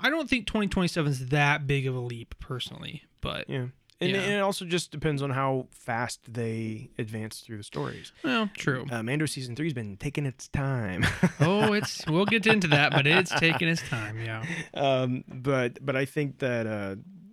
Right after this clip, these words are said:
Speaker 2: season, or if they do another Book of Boba Fett season, which
Speaker 1: Yeah.
Speaker 2: they've never really
Speaker 1: No, I'm not
Speaker 2: said either
Speaker 1: too,
Speaker 2: way.
Speaker 1: uh, heavy on
Speaker 2: Um,
Speaker 1: that, but yeah.
Speaker 2: But d-, do you have any ex-, any extra thoughts on,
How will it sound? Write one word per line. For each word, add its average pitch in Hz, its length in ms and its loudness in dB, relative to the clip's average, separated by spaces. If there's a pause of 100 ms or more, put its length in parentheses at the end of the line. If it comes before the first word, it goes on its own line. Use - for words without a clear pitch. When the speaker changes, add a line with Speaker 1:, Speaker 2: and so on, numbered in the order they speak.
(140)
Speaker 2:
season, 120 880 -4 (380)
or 127 240 2 (580)
if 135 80 -4
they 156 100 2
do 147 120 2
another 123 180 0
Book 104 240 -4
of 101 60 -8
Boba 98 260 -6
Fett 165 300 0
season, 160 720 0 (340)
which - 360 -6
Speaker 1:
Yeah. 151 380 4
Speaker 2:
they've 151 100 2
never 135 200 0
really 127 380 0
Speaker 1:
No, 135 100 4
I'm - 260 0
not 233 120 2
Speaker 2:
said 135 120 0
either 127 160 2
Speaker 1:
too, 170 600 4 (220)
Speaker 2:
way. 156 40 -2
Speaker 1:
uh, 139 360 0 (420)
heavy 131 320 2
on 135 140 2
Speaker 2:
Um, - 20 -2
Speaker 1:
that, 127 300 -6
but 131 140 -8
yeah. 131 260 -8
Speaker 2:
But 165 340 2
d-, 170 140 -8
do 156 140 -2
you 190 100 2
have 185 120 4
any 180 160 2
ex-, 165 220 -4
any 151 460 -2
extra 135 260 -4
thoughts 131 360 -4
on, 135 340 -4